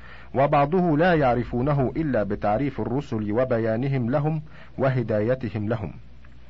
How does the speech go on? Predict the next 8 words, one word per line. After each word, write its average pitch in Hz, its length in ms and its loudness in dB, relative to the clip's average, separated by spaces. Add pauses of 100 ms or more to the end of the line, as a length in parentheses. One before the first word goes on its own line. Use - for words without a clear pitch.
(400)
وفي 165 260 2
هذا 180 240 4
المقام 135 460 2
تكلم 123 480 0
الناس 127 380 -2
في 107 360 -2
أن 147 180 0
الأفعال 107 720 0